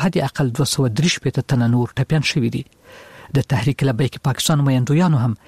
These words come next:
د دې ډلې د یو شمېر فعالانو د وژل کېدو یا ټپي کېدو خبر ورکړی دی، خو کره شمېره یې نه ده ویلې. د دې اسلامي ډلې چې فعالیت یې بند دی، په زرګونو پلویان د جمعې له ورځې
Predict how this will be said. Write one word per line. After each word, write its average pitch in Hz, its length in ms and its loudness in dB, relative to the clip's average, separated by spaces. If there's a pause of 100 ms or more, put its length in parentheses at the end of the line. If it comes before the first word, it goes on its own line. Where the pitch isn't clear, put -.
(260)
د - 20 2 (120)
دې 180 160 2
ډلې 185 240 2
د 135 100 0
یو 131 140 2
شمېر 131 280 0
فعالانو 139 380 2 (100)
د 147 80 2
وژل 120 220 0 (120)
کېدو 131 200 2 (100)
یا 180 140 2
ټپي - 260 -6
کېدو 120 160 0 (100)
خبر 123 260 0
ورکړی 175 380 0
دی، 208 60 2 (340)
خو 143 180 0
کره 156 220 2
شمېره 127 320 0
یې 127 120 2
نه 156 120 4
ده 135 80 -6
ویلې. 127 300 -2 (640)
د - 20 4 (100)
دې 160 140 2
اسلامي 147 380 2
ډلې 160 220 2
چې - 120 -12
فعالیت 131 400 0
یې 123 60 0 (100)
بند 165 200 4
دی، 127 140 2
په 127 120 0
زرګونو 139 440 0
پلویان 131 360 2 (440)
د 135 140 2
جمعې 190 260 4
له 135 80 2
ورځې 127 220 -2